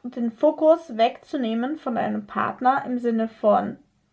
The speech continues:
guck doch nicht, was er macht oder was er preacht, sondern geh zurück auf dich, was du machst, sei eine Inspiration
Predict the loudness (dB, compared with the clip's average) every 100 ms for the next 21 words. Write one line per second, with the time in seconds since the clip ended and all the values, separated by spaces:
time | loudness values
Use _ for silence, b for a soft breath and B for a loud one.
0 | _ _ _ -18 -2 0 0 -2 0 0
1 | 0 4 2 2 -4 0 0 0 -4 -8
2 | -4 -2 -2 -8 -20 _ -8 2 2 2
3 | -4 -12 _ -4 -4 -2 -4 -2 -6 -2
4 | 2 2 0 _ 0 0 -4 0 2 0
5 | -2 _ B B B B 4 6 6 4
6 | 2 2 -4 -6 -2 2 2 0 0 2
7 | 2